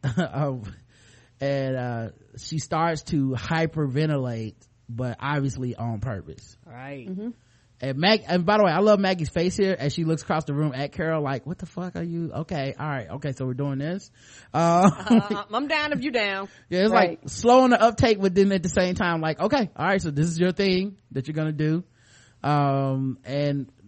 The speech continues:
Speaker 1: at this point, what did y'all think her plan was with the cross and the hyperventilating? I'll start with you first, Miss Smart.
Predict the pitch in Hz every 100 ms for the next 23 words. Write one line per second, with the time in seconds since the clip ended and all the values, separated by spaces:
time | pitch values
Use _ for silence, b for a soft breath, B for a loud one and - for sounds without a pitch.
0 | 95 156 170 226 247 262 202 180 277 269
1 | 247 233 226 220 185 208 196 214 196 175
2 | 156 151 147 143 143 _ 127 143 156 151
3 | 139 180 160 160 165 - 143 147 143 135
4 | 156 139 135 170 151 127 113 101 101 64
5 | 120 139 147 147 131 143 139 127 131 120
6 | 110 117 113 -